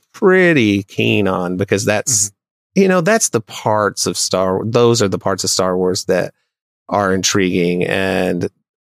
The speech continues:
Speaker 1: not necessarily the, necessarily the feel good, good guys always win in the end sort of thing.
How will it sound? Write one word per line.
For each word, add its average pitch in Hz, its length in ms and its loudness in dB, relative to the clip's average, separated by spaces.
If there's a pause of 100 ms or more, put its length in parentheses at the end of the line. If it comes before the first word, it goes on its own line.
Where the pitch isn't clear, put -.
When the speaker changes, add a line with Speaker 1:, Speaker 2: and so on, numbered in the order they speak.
(220)
Speaker 1:
not 101 480 0 (220)
necessarily 101 720 0
the, 95 280 0
necessarily 98 640 2
the 92 120 -2
feel 104 400 0
good, 95 500 0 (920)
good 98 180 0
guys 95 300 0
always 95 260 2
win 98 220 2
in 95 80 2
the 95 160 2
end 95 240 0
sort 92 200 0
of 90 80 -6
thing. 92 480 0